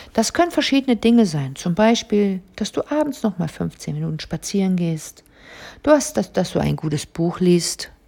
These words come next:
nicht das ganze Buch, aber ein paar Seiten, dabei vielleicht einen schönen, guten Entspannungstee trinkst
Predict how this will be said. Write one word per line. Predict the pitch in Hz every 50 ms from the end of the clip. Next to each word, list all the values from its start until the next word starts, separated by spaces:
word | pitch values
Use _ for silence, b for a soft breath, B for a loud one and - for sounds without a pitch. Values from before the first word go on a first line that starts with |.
| _ _ _
nicht | 139 143 123 - -
das | 131 -
ganze | - - 151 165 175 170 151
Buch, | 143 147 127 120 -
aber | - - - -
ein | - -
paar | - - - - 139 139 147 - -
Seiten, | - - 170 196 220 233 - 220 220 214 208 B B B B B B B B B B B B B B -
dabei | 226 226 226 247 247 247
vielleicht | - - 185 175 170 160 - -
einen | 143 131 127 -
schönen, | - - 143 143 143 147 143
guten | - 151 151 - -
Entspannungstee | - - - - - - 190 208 233 220 - - - 202 196
trinkst | 196 - - 185 185 190 185 - - - -